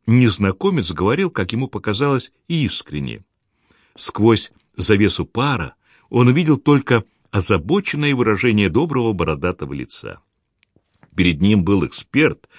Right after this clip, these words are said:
знаток своего дела, разумный и справедливый. Но его слова сильно подействовали на старика. Меня тоже до слез проняло это зрелище. Пустырь, ни единого деревца,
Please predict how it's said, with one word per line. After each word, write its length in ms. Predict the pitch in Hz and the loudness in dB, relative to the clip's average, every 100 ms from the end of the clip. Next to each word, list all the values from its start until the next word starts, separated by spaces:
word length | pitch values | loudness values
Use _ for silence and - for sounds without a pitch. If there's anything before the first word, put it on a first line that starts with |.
| - - | -20 -8
знаток 560 | 104 107 196 202 233 - | -4 0 0 2 -2 -2
своего 420 | - 101 90 82 | -4 0 2 0
дела, 460 | 76 113 156 127 123 _ _ - | 0 2 2 0 -4 _ _ -2
разумный 800 | 220 156 98 101 98 95 90 90 - | 0 2 2 2 2 2 -2 -8 -8
и 80 | 156 | -8
справедливый. 800 | - 95 80 71 71 65 58 _ _ _ _ _ _ _ _ - | -4 -2 -2 -4 -8 -8 -14 _ _ _ _ _ _ _ _ 0
Но 180 | 117 | 4
его 420 | 170 214 220 185 - 156 139 | 4 4 2 2 -4 -4 -2
слова 360 | - 156 175 | 0 2 2
сильно 500 | 143 - 202 190 170 | 0 -2 0 0 -2
подействовали 840 | 165 - 101 80 113 110 - 92 87 | -4 -2 -2 0 -2 -4 -6 -4 -2
на 140 | 82 | -4
старика. 540 | - 71 69 - 58 - _ _ _ _ - - - | -6 -12 -10 -12 -12 -18 _ _ _ _ -20 -6 2
Меня 300 | 131 208 208 | 6 6 4
тоже 400 | 226 226 185 151 | 4 4 4 2
до 160 | 127 | 2
слез 480 | - 156 175 156 - _ _ | 0 2 2 2 -8 _ _
проняло 420 | - 127 127 135 143 | -2 0 2 2 0
это 180 | 127 | 0
зрелище. 680 | 101 98 92 76 67 - - _ _ _ _ _ - | -2 0 0 -2 -6 -14 -20 _ _ _ _ _ 0
Пустырь, 600 | 117 - - 156 113 - _ _ _ _ | 2 2 2 2 2 -6 _ _ _ _
ни 320 | 98 147 180 | 4 4 4
единого 420 | 156 139 180 143 | 2 0 0 0
деревца, 680 | 120 123 110 - - 76 | -2 -2 -4 -8 -10 -10